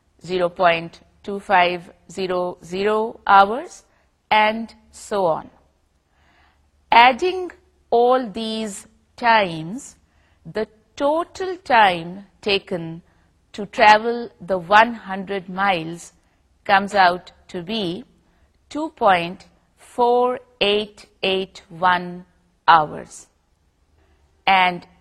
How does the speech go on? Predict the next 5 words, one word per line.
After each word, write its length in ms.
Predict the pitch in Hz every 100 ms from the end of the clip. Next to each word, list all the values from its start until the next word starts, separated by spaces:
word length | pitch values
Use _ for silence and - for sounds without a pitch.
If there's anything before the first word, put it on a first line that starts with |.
| 165
dividing 840 | 190 185 190 208 214 285 302 330 330 _ _ _ _ _ _
the 140 | 165 196 -
total 680 | 240 254 254 302 294 277 262 - 175
distance 800 | 233 254 - - 294 285 - - _ _ -
of 220 | 196